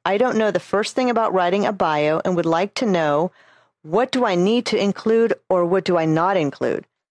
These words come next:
So Kara from Fort Lauderdale, Florida, this is an excellent question and thank you so much for writing in. Believe it or not, a lot of people write bios and they don't even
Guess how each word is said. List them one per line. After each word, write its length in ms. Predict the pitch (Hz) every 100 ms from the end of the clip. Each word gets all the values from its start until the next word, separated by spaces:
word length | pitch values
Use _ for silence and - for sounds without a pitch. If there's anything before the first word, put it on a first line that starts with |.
| _ -
So 260 | - 269
Kara 560 | 247 - 233 190 233 302
from 300 | - 196 175
Fort 320 | - 202 -
Lauderdale, 520 | 175 180 185 170 160
Florida, 800 | 151 - 233 262 170 147 196 240 _ _
this 240 | - 247 254
is 140 | 226
an 100 | 220 -
excellent 460 | 240 - 220 190 -
question 480 | 170 143 - 165
and 120 | 175 170
thank 280 | 226 226
you 40 | 208
so 280 | - - 233
much 220 | 226 -
for 120 | 175
writing 340 | 170 156 160
in. 240 | 147 139 175 - _ _ _
Believe 300 | 190 214 254
it 80 | 277
or 60 |
not, 240 | 220 160 -
a 80 | -
lot 300 | 160 170 202
of 100 | -
people 300 | 214 202 190
write 320 | 160 180 190
bios 460 | 180 170 156 160 -
and 160 | 180
they 100 | 175
don't 260 | 175 175 170
even 560 | 180 165 165 165 165